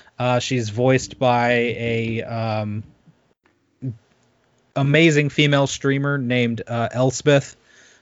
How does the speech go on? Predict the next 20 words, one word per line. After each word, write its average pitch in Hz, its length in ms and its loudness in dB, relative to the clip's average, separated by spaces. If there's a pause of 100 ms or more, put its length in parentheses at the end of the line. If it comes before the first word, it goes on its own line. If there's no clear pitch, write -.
(140)
Um, 120 520 -2 (540)
she's 117 480 -2 (200)
great 135 260 2
streamer, 135 440 0
great, 123 420 0
uh, 123 160 0
voice 120 260 -4
actress. 117 540 -4 (760)
Um, 120 480 2 (1200)
but 120 320 2
she's 127 600 -4 (360)
kind 147 180 2
of 123 100 -2
thrown 147 320 -2
into 143 180 -4
this 131 200 -8
world, 131 420 -2 (580)
uh, 117 540 -2
and 113 600 -4 (920)
she, - 360 -8